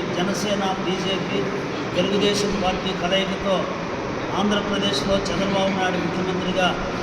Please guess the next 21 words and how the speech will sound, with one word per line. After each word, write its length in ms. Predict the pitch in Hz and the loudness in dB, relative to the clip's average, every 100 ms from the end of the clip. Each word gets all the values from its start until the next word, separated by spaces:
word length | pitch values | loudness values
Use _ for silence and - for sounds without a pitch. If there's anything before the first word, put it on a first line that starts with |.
| - - | -2 -2
ప్రమాణ 340 | - 190 196 | 0 2 2
స్వీకారం 540 | 190 - 180 180 180 180 185 | 0 0 0 2 2 0 -2
చేసి, 300 | 190 - 226 - 202 202 - | -2 -2 -2 -2 -2 -2 -2
ఇటు 180 | 170 185 165 | -2 -2 0
రాష్ట్ర 280 | 190 - 214 | 0 0 -2
ప్రభుత్వం, 520 | 196 190 196 196 214 226 - - - - | -2 -2 -2 -2 -2 -2 -4 -4 -4 -2
అటు 160 | 190 165 175 | -2 0 0
కేంద్ర 220 | 202 202 | 0 0
ప్రభుత్వం 560 | 196 190 190 180 185 | 0 -2 -2 -2 -2
యొక్క 160 | 185 180 | -2 -2
సహకారంతో 720 | - 175 185 190 190 190 226 233 226 - 247 - - - - - - - - - | -2 -2 2 2 2 0 0 0 0 -2 -2 -2 -4 -4 -4 -4 -2 -2 -4 -2
అన్ని 340 | 185 214 226 180 - - - - - - - | 2 2 2 0 -2 -4 -4 -4 -4 -6 -2
నియోజకవర్గాల్ని, 920 | 180 214 233 202 202 202 196 190 190 190 - | 0 4 2 4 2 2 2 2 0 -2 -2
ప్రత్యేకించి 680 | - - 214 214 196 202 202 | -4 -2 0 2 0 0 -2
కుప్పాన్ని 680 | 190 - - 202 196 202 170 151 - - - | -2 -4 0 0 2 2 0 0 -2 -4 -4
అద్భుతంగా 500 | - - 208 214 190 | -4 -4 -2 0 2
అభివృద్ధి 400 | 175 190 190 190 | 2 0 0 0
చేయాలి, 400 | 196 190 190 214 - - - - | 0 0 0 -2 -2 -4 -4 -2
ప్రతి 440 | 175 185 - 233 226 | 0 0 0 2 2
ఒక్క 180 | 220 214 - | 2 0 0
కుటుంబాన్ని 640 | 151 196 220 208 202 190 | -2 0 0 2 2 0